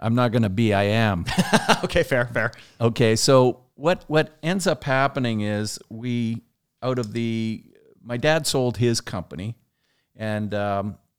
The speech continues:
Speaker 1: I
Speaker 2: Now,
Speaker 1: w-, it
Speaker 2: what,
Speaker 1: was
Speaker 2: what was that company? 'Cause,
Speaker 1: it was a
Speaker 2: 'cause we're, I wanna start in the beginning,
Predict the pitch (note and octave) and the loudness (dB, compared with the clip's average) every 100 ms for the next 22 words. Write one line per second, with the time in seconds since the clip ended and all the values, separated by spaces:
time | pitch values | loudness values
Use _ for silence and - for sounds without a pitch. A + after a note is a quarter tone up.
0 | _ _ _ _ B2 B2 D3+ F#3 C3 F3 | _ _ _ _ 2 6 8 8 8 6
1 | D#3 D3+ C3+ E3 C3 - - - D3 D3 | 4 4 2 2 -2 -4 -6 2 4 6
2 | D#3+ C3+ G3 D3+ A#2+ F#3+ G3+ - D#3 C#3+ | 4 6 4 6 4 4 4 4 4 4
3 | C3 - C3+ C3+ B2+ G2+ D#3 A#2+ - | 2 -4 -2 0 0 2 0 0 -6